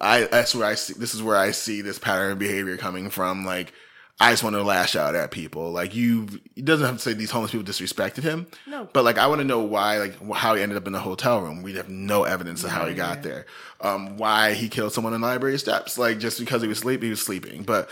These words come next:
Speaker 1: like, I wanna know, like, what happened. Was it, like, a "Get away from me. Oh, you're not giving me what I want." Stabby, stab, stab. So there's a lot of things that go on in this.
Speaker 2: But neither here nor there. Uh, but we're here.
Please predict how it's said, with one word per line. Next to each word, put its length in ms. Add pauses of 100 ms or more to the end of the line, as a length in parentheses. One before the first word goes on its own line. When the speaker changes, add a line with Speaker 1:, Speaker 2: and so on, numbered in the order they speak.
(220)
Speaker 1:
like, 180
I 100
wanna 180
know, 240
like, 140
what 200
happened. 380
Was 120
it, 60
like, 140
a 40
"Get 160
away 220
from 200
me. 120
Oh, 160
you're 100
not 160
giving 200
me 80
what 120
I 120
want." 560
Stabby, 420
stab, 360
stab. 360
So 360 (500)
there's 160
a 40
lot 320
of 80
things 200
that 200
go 220
on 140
in 160
this. 360 (220)
Speaker 2:
But 540 (260)
neither 260
here 200
nor 80
there. 420 (160)
Uh, 380 (560)
but 180
we're 100
here. 320